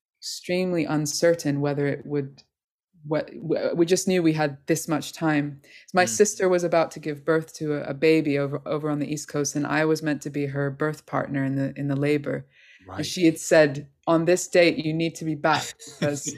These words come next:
Speaker 2: <laughs>
Speaker 1: any day after that," she's a
Speaker 2: Uh.
Speaker 1: midwife, so she knows all about, she's
Speaker 2: Yeah.
Speaker 1: like, "Any day after this, the baby could come." So I was like, "All right, we have to finish this by this day." So, uh, yeah, but, but absolutely what you say about production, it, it, it makes,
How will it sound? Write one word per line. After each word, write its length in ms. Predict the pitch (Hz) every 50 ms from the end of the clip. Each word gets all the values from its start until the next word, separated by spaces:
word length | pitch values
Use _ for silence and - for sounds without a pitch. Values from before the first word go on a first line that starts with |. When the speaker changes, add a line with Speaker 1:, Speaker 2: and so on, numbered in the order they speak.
| - _
Speaker 2:
<laughs> 360 | - 127 - - - 151 135 -
Speaker 1:
any 240 | 185 196 214 214
day 200 | 202 208 196 202
after 300 | 208 190 190 - - 185 175
that," 360 | 175 170 175 233 - - -
she's 200 | - 220 214 -
a 40 | 196
Speaker 2:
Uh. 40 | 185
Speaker 1:
midwife, 420 | 190 196 175 165 160 151 151 151
so 140 | 151 - 165
she 160 | - - 170 165
knows 240 | 170 165 170 160 170
all 140 | 165 160
about, 240 | 160 151 160 143 -
she's 80 | 120 120
Speaker 2:
Yeah. 80 | 120
Speaker 1:
like, 140 | - 165 143 -
"Any 180 | 202 220 233
day 140 | 226 226 214
after 260 | 208 208 208 - 208
this, 300 | 208 202 208 226 220 -
the 120 | - - 180
baby 300 | 180 175 175 170 175 170
could 220 | - - 165 -
come." 340 | - 185 165 156 156 151 147 - - - - _ _
So 160 | - - 160
I 80 | 156 151
was 120 | 156 147
like, 160 | 156 151 - -
"All 80 | 147 147
right, 180 | 147 143 -
we 160 | - 151 151
have 220 | 147 156 160 151 -
to 80 | - 139
finish 320 | - - - 143 143 139
this 220 | - 143 143 - -
by 240 | _ - 147 143
this 240 | 143 151 147 147 - -
day." 360 | 160 151 151 151 151 151 - _ _ _ _ _ _ _ _ _ _ _ _ _
So, 440 | - - - - 156 - - -
uh, 260 | - - - - - - - 143 _ _ _ _ _ _ _
yeah, 340 | 165 175 170 156 151 156 151 - _ _ _ - - - _ _ _
but, 240 | - 160 156 - - -
but 280 | 185 165 - - - -
absolutely 640 | 175 180 180 - - 185 185 180 170 - 160 160 156
what 160 | 151 156 -
you 80 | - 156
say 180 | 151 - 160 156
about 280 | 151 143 151 139 - -
production, 540 | - 147 147 151 147 - - - 151 143
it, 160 | 143 143 143 139
it, 240 | 139 151 147 - - _ _ -
it 140 | 165 156
makes, 640 | 160 160 160 165 170 165 - - - - - - -